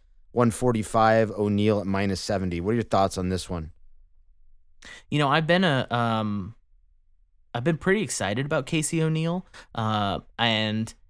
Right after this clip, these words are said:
Speaker 2: and excited enough that I am still interested in her after she beat, uh, Roxanne Modafferi.
Speaker 1: <laughs>
Speaker 2: And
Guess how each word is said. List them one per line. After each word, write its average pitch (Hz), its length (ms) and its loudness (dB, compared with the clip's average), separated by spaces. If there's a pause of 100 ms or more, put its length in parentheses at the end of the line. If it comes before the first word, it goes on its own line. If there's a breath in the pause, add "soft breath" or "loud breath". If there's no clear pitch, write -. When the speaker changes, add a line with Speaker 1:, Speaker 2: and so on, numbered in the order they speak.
(280)
Speaker 2:
and 113 340 0
excited 160 720 0
enough 113 540 -2
that 104 320 -4
I 104 120 0
am 104 240 0
still 123 600 0
interested 110 520 -4
in 104 120 -4
her 101 400 -6
after 101 340 -4
she 110 180 -4
beat, 101 520 -8 (280)
uh, 101 220 0
Roxanne 104 440 0
Modafferi. 95 680 -2
Speaker 1:
<laughs> - 40 -20 (280)
Speaker 2:
And 98 480 -2